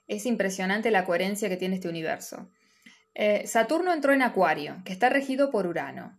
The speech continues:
¿Y Urano está dónde? En Tauro, que Tauro es materia pura. Tauro es el cuerpo, los sentidos, eh, los valores, la economía, ¿eh? <laughs> Justamente un poco lo que está pasando ahora.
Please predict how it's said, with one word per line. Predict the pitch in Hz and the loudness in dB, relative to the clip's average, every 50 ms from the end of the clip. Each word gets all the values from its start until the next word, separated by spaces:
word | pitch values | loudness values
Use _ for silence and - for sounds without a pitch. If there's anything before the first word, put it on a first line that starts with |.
| _ _ | _ _
¿Y | - 233 | -2 0
Urano | 277 294 320 359 392 403 370 285 220 - | 2 4 4 2 2 2 0 0 0 -2
está | 208 185 - - 269 269 | -6 -10 0 2 2 4
dónde? | 269 294 320 349 339 302 247 - - | 4 2 -2 0 0 0 0 0 0
En | 220 214 214 202 | -2 -2 0 2
Tauro, | 214 170 160 156 156 160 170 | 2 2 2 2 -2 -4 -4
que | - 196 | -4 -4
Tauro | 196 - 269 294 285 269 226 | 0 2 2 4 4 4 4
es | 233 247 285 262 240 | 4 2 2 2 0
materia | 202 180 180 - 220 220 220 226 220 208 | 0 -2 0 2 2 4 4 4 2 4
pura. | 214 190 170 160 156 160 165 160 - | 2 0 0 0 -2 -4 -6 -8 -4
Tauro | _ 196 196 208 226 233 233 | _ 2 4 6 6 6 6
es | 214 208 208 220 220 220 - | 6 6 4 2 0 -2 -4
el | - 220 220 220 | -4 -4 -4 -2
cuerpo, | - 214 208 208 202 202 202 190 196 196 202 202 196 196 - - _ | 2 4 6 6 6 4 2 0 0 2 2 2 0 -2 -14 -18 _
los | - 202 226 226 | -2 0 0 0
sentidos, | - 226 208 202 196 190 208 208 202 196 190 185 185 185 185 185 - - _ _ _ _ _ _ _ _ _ | 0 -2 0 0 -2 -2 -2 0 2 4 4 4 4 2 2 -2 -4 -10 _ _ _ _ _ _ _ _ _
eh, | 202 196 190 | -2 0 2
los | 208 233 240 | 2 4 4
valores, | 240 214 214 233 262 254 220 190 190 | 4 4 6 6 6 6 6 4 2
la | 190 185 | 2 0
economía, | 185 - 185 185 190 196 208 233 247 240 208 190 180 180 180 190 - - _ _ | 2 2 0 2 2 0 0 0 0 0 2 2 2 2 0 -4 -8 -16 _ _
¿eh? | 185 190 208 233 262 277 277 269 - - | -4 -2 0 0 -2 -2 -4 -6 -8 -10
<laughs> | - 233 - | -10 -4 0
Justamente | 269 277 277 285 240 220 247 254 240 | 0 0 2 2 2 2 2 0 0
un | 226 214 | 0 0
poco | 233 240 254 | 2 2 2
lo | 208 175 | 2 0
que | 175 | 0
está | 185 180 - | 0 -2 0
pasando | - 214 196 - 214 214 196 | 0 0 0 0 -2 2 4
ahora. | 180 180 165 156 - - 185 | 4 4 4 2 0 -2 -4